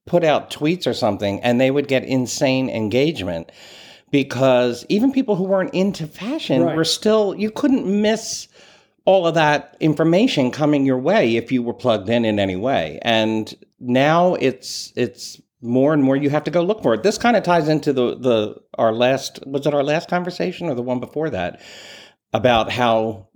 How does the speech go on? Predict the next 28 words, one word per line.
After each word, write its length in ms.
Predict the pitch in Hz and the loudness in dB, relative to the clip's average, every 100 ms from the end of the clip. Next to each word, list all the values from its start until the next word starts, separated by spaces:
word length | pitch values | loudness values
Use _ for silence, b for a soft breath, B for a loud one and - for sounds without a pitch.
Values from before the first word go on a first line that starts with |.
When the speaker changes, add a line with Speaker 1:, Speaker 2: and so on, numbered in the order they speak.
| _ _ _ - | _ _ _ -14
Speaker 1:
people 240 | - 117 120 | -6 -2 0
are 80 | 101 | 0
just 220 | 101 - | -4 -6
picking 280 | 123 127 113 | -4 -4 -2
things 240 | 120 107 | -2 0
up 140 | 117 117 | 0 0
and 140 | 104 | -2
dropping 400 | 98 135 139 127 117 | 2 2 2 0 2
them 200 | 113 113 | 2 2
and 100 | 107 | 0
there 140 | 98 | 0
is 180 | 110 104 | 0 0
no 140 | 107 | 0
monoculture 840 | 104 127 156 127 - 104 92 101 87 | 2 2 4 2 2 -2 0 -2 -2
anymore. 520 | 98 95 95 95 92 | -2 -2 -2 -2 -2
And 80 | 101 | -2
I 60 | |
think, 340 | 113 151 - - - | 0 -2 -2 -10 -8
you 120 | 208 | -2
know, 140 | 117 113 | 0 0
th-, 100 | 113 - | -4 -20
the 200 | - - | -16 -10
pandemic 540 | 127 147 147 147 143 135 | -2 0 2 2 0 -4
is 100 | 113 | -6
part 300 | - 165 165 | -2 0 0
of 80 | 107 | 0
that 240 | 92 92 | 0 -2
where, 400 | 107 107 104 104 | 0 2 2 -2